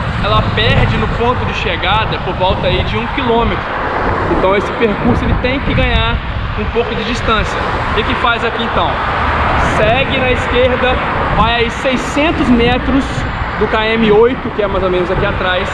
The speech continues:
vai até ali na frente, volta e aí entra aqui, ó.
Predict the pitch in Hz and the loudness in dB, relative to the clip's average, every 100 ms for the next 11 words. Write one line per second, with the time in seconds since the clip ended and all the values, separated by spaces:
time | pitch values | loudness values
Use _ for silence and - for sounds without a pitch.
0 | - - - - - 175 208 220 - 226 | -6 -4 -4 -4 -2 0 0 0 0 0
1 | 214 240 262 254 240 247 247 - - - | 2 0 -2 0 0 0 -2 -6 -6 -6
2 | - - - - - 156 165 220 226 233 | -6 -4 -4 -4 -2 0 4 6 6 6
3 | 247 254 269 269 294 302 - - - - | 4 4 2 0 0 0 -2 -4 -6 -2
4 | 214 254 254 285 320 302 277 269 175 | 0 0 0 0 0 0 2 2 2